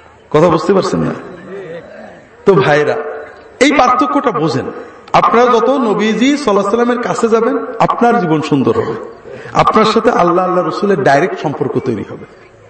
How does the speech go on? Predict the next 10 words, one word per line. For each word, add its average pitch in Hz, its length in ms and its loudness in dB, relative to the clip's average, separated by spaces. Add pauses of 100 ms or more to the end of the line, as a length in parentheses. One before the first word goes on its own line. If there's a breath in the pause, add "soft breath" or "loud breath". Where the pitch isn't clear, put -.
(340 loud breath)
আর 180 260 2
আমাদের 294 460 2
মাধ্যমে 302 480 0
যাইতে 254 360 -2
গেলে 277 220 -2
অনেক 220 320 -2
সমস্যায় 180 460 -2
পড়ে 131 160 2
যেতে 110 180 -4
পারেন। 110 200 -6